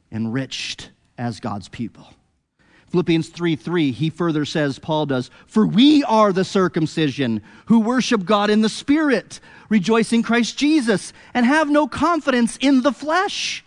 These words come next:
That's in the external sign. The sign is meaningless when the truth arrives. In Colossians two, Paul says this,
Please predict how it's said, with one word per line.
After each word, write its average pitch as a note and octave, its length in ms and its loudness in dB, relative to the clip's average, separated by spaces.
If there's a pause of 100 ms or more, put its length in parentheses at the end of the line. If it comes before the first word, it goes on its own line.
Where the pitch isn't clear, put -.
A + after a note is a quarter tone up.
(720)
That's C#4+ 240 -4
in C#4 260 0
the C4+ 160 0
external D4 480 -2
sign. C#4 640 -2 (520)
The D4+ 80 -8
sign D#4 360 0
is C4+ 120 -2
meaningless D#4 680 -2 (200)
when A#3 120 2
the B3 80 2
truth C4 320 0
arrives. C#3+ 960 -6 (2750)
In B2+ 100 -8
Colossians D3 640 -4
two, C3 340 -6 (1200)
Paul C3+ 220 -4
says B2+ 320 -6
this, B2 380 -8